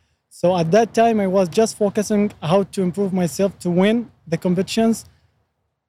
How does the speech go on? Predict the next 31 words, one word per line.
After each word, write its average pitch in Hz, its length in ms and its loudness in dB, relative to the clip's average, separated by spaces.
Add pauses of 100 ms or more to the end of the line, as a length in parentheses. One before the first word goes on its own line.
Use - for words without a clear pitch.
then, 233 580 2 (760)
like, 175 280 2
to 196 80 2
move, 202 340 2 (260)
uh, 165 300 2
forward. 185 460 2 (480)
So 180 480 0
start 220 400 2 (180)
practicing 220 480 0
as 196 160 2
a 170 60 0
freestyler, 214 640 0 (260)
then, 226 380 2 (100)
uh, 175 300 0
I 190 80 2
reach 208 220 2
a 202 60 4
level 208 320 2
that 170 240 -2
where 185 220 2
I 180 80 2
won 180 280 2
the, 170 200 2
the 156 140 0
comp-, 170 460 -2
couple 185 220 0
of 165 120 -4
competitions, 185 600 -2 (640)
uh, 165 580 2
some 202 280 0
achievements. 208 720 0